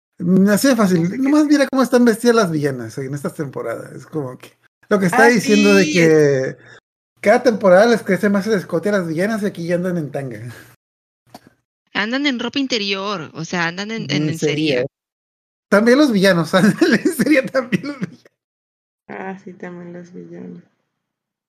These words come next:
Speaker 1: Total, después de que tuvieron ese sueño, ya al día siguiente de que, bueno, ahora sí, ya nos vamos al futuro, ya, ahora sí. Y es como que de, ya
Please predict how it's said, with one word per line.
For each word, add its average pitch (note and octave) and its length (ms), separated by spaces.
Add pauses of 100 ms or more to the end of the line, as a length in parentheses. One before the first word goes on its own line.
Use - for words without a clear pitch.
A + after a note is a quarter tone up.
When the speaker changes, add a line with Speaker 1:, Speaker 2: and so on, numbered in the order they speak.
(260)
Speaker 1:
Total, G3+ 380
después F3 420
de F#3+ 240
que D3 720
tuvieron D3+ 380
ese D#3 140
sueño, G3 380
ya F3 140
al E3 80
día E3 80
siguiente D#3+ 380
de D3+ 120
que, A#2 100
bueno, D#3 200
ahora F3 260
sí, A#3 200
ya G#3 120
nos G#3 140
vamos G#3 240
al F#3+ 80
futuro, C3+ 400
ya, - 260
ahora D#3 240
sí. C#3 260 (540)
Y D#3+ 80
es - 140
como C#3 440
que B2+ 440
de, D3+ 260
ya D#3 300